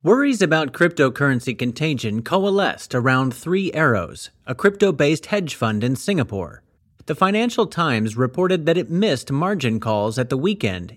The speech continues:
even before Bitcoin plumbed an eighteen-month low. Separately, an investor in New York sued Elon Musk for two hundred and fifty-eight billion dollars for having driven up the value of Dogecoin, despite being aware it, quote,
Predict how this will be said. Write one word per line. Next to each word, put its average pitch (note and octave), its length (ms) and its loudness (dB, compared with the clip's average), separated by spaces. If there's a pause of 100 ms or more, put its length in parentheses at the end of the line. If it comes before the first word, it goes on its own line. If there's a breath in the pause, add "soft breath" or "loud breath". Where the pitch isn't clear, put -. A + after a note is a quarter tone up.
even F#3 340 0
before F#3 540 0
Bitcoin C#3+ 640 -2
plumbed A#2+ 400 0
an A#2 100 2
eighteen-month A#2 600 0
low. C3+ 380 0 (440)
Separately, A#2+ 640 0 (140)
an B2+ 100 2
investor D3 500 0
in D3+ 220 0
New D#3 80 2
York D3+ 440 2
sued G3 420 -2
Elon F3 500 0
Musk D3+ 420 -2
for B2 120 -4
two A#3 260 -4
hundred F#3+ 320 0
and B2 220 0
fifty-eight D#3 760 -2
billion B2+ 440 2
dollars G#2 560 0 (240 soft breath)
for C3+ 140 2
having D3 340 2
driven F#3 400 2
up F#3+ 180 0
the C#3+ 100 2
value D3 460 2
of D#3+ 240 -2
Dogecoin, B2+ 720 -2
despite B2+ 480 -2
being C3+ 220 2
aware C#3 420 2
it, - 320 -4
quote, E3+ 340 0